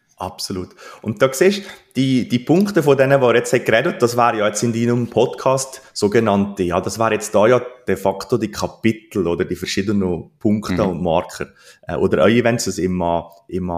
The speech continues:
Speaker 1: Kontext von einem Blogartikel nimmst, das wäre so wie die Paragraphen oder die verschiedenen Gedankengänge, die du hast. Und die wären einfach in einer Liste zum einen darstellbar.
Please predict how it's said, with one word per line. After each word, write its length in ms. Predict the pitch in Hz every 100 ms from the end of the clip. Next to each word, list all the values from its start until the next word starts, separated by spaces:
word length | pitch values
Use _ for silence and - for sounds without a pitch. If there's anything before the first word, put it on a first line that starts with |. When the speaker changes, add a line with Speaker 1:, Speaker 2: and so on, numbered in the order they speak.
| 82 80 -
Speaker 1:
Kontext 440 | 101 101 110 -
von 120 | 87
einem 100 | 90
Blogartikel 600 | 107 160 165 - - -
nimmst, 340 | 135 123 120 -
das 140 | 95
wäre 220 | 95 87
so 160 | 85 90
wie 100 | 92
die 140 | 85
Paragraphen 720 | 80 87 80 87 143 175 - 127
oder 120 | 107
die 120 | 95
verschiedenen 500 | - - 90 104 98
Gedankengänge, 720 | 90 85 82 87 104 82 80
die 140 | 78 -
du 0 |
hast. 300 | - - - _ - _
Und 120 | -
die 60 | 151
wären 160 | 185
einfach 220 | 240 165 156
in 100 | 117
einer 140 | 95
Liste 400 | 87 104 - 104
zum 180 | - 101
einen 280 | 85 92 85 95 92 _ _
darstellbar. 720 | 80 80 - 90 - - -